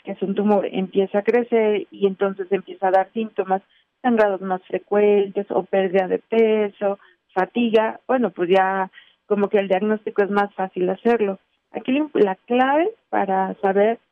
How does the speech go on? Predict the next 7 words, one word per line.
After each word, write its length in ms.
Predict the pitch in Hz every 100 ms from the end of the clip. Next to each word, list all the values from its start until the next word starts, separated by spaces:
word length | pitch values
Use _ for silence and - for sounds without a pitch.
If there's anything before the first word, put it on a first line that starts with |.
| _ _
si 80 | 214
hay 100 | 214
algo 240 | 214 214
anormal 460 | 214 196 180 208 214 -
justamente 500 | 233 - 220 214 214
es 100 | 220
conocer 440 | 226 220 214 208